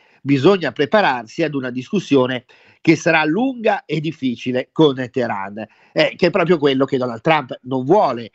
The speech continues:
e non può in qualche modo accettare, no? Cioè, <clears throat> non potrebbe più giustificare perché è andato in guerra se poi appunto ci vogliono,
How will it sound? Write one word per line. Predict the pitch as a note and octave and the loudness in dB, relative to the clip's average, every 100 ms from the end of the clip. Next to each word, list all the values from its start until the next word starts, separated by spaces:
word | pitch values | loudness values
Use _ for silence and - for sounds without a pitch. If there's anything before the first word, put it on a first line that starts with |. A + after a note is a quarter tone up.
| _ _ - | _ _ -4
e | G3 | -2
non | A3+ F3+ | -2 -4
può | D3+ C4 | 0 2
in | B3 D3+ | 2 -2
qualche | D3 C#3 C#3 | -4 -2 0
modo | D3 C#3 | 0 0
accettare, | B2 C3 A#2 G3+ F3 C3 B2 | -4 -8 -2 2 2 -2 -10
no? | B2 C3 | -12 -8
Cioè, | D3 C3+ | -6 -8
<clears throat> | - F#3 D3+ | -6 -6 -4
non | C#3+ | -6
potrebbe | C3 D3+ D#3+ C#3 | -4 -2 0 0
più | D3 | -2
giustificare | C3 C3 A#2+ C3+ D#3+ C#3+ A#2 _ _ _ _ | -4 -4 -4 2 2 2 -8 _ _ _ _
perché | D#3+ D3 - G3 F#3+ - | 0 0 2 2 2 -4
è | C#3+ | -6
andato | C3 C#3 C#3 F3 | -2 -2 0 -2
in | D3+ | 0
guerra | C3+ B2 B2 B2+ | 2 2 -2 -6
se | - C3 | -6 -2
poi | C3+ | -2
appunto | A#2+ C#3+ B2+ | -4 -6 -6
ci | A#2 | -6
vogliono, | A#2+ C3 B2 B2 A#2 | 0 0 2 -2 -4